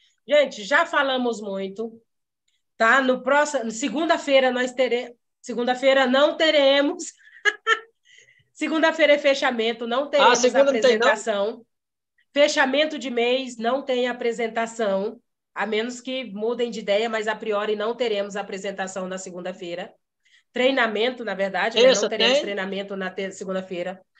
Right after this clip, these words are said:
Speaker 1: Na terça-feira teremos sim apresentação. No próximo sábado, é sexta-feira santa, vocês viajam, né?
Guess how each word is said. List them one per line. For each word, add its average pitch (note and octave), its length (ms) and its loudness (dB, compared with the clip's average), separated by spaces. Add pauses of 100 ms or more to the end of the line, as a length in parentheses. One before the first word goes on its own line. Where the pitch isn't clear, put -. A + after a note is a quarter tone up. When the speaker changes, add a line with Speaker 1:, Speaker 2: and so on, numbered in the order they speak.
(280)
Speaker 1:
Na A#3+ 160 2
terça-feira D4 680 2
teremos B3+ 420 -2
sim A#3+ 180 -6
apresentação. A3 880 -2
No A#3 160 -2
próximo C#4+ 400 -2
sábado, B3 640 0 (1160)
é G#3+ 140 -2
sexta-feira A3+ 640 0
santa, B3 300 -4
vocês G#3 400 -2
viajam, A3 580 2
né? B3+ 300 0